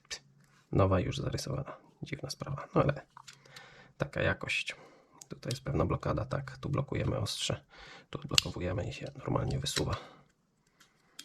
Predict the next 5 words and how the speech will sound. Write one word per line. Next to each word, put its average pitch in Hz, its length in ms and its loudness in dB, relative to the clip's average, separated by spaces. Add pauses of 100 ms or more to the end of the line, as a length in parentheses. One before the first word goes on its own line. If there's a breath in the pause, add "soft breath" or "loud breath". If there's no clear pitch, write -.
(240 loud breath)
Zablokowane. 117 720 10 (1900 loud breath)
O. 143 180 6 (1900)
Nie - 60 4
wystrzeli - 520 2
nam. 147 200 8